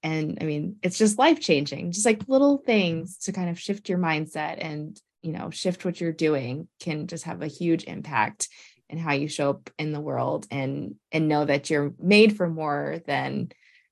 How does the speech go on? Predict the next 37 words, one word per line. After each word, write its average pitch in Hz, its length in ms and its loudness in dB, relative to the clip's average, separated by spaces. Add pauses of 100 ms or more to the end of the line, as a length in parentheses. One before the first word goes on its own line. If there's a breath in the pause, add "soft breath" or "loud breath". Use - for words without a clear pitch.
you 160 80 0
know, 143 60 2
if 196 200 8
you 202 120 10
want 208 280 10
more, 151 540 4
that 170 160 4
it's, 151 320 0 (140)
that 180 120 2
there's 175 160 6
more 165 200 4
available 113 480 0
to - 160 -8
you. 104 360 -2 (140)
I 156 220 2
think, 160 420 -2
um, 143 480 -2 (640)
my 196 100 8
mission 196 320 6
really 170 220 6
comes 160 380 -2
from, 143 400 2 (420 loud breath)
I 151 200 6
have 175 260 6
been 156 260 4
unhappy 165 800 4
in 165 220 -2
my 151 180 0
life, 156 440 2
and 147 120 -2
I 143 120 0
have 156 200 -4
dealt 151 260 0
with - 140 -6
a 170 60 -8
lot 151 180 0
of 147 220 0